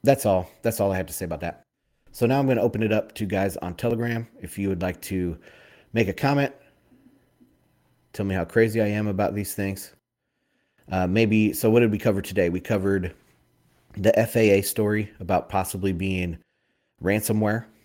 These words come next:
and the government buying Bitcoin to pay off the ransomware so that they could reopen the skies. Uh, what else did we talk about? We talked about the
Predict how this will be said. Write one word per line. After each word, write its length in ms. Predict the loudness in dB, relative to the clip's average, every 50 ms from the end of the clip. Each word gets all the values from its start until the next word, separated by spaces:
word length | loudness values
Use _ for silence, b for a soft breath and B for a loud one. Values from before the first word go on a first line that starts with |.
| b b -4
and 340 | -2 0 0 0 -2 -4 -6
the 120 | -6 -4
government 600 | 2 4 4 6 6 4 4 4 2 0 -2 0
buying 460 | 2 2 4 4 4 4 2 2 4
Bitcoin 480 | 2 2 2 2 -2 -2 0 0 -2 -4
to 160 | -4 -4 -4
pay 240 | -2 0 0 0 2
off 200 | 0 0 -2 -2
the 80 | -4 -2
ransomware 540 | -2 -2 -2 -4 -6 -6 -6 -4 -4 -4 -4
so 140 | -4 -4
that 120 | -4 -4 -2
they 120 | -4 -6
could 280 | -4 -4 -6 -6 -4 -4
reopen 500 | 0 0 0 0 0 -2 -2 -2 -4 -4
the 60 | -4
skies. 640 | -6 -4 -2 0 0 0 0 -2 -4 -6 -8 -12 _ _ _ _ _ _ _ _ _ _ _ _ _ _ _ _ _ -12
Uh, 440 | -8 -8 -6 -8 -8 -10 -10 -12 -14 -18 -20 -20 _ _
what 180 | -2 0 0 0
else 160 | 0 -2 -4
did 80 | -6
we 80 | -6 -6
talk 220 | -4 -4 -6 -6
about? 220 | -6 -10 -10 -8 -8
We 80 | -10
talked 300 | -6 0 -2 -2 -2 -2
about 540 | -8 -2 0 0 2 2 0 -2 -4 -8 -14 -12
the 360 | -10 -4 -2 -2 0 0 -2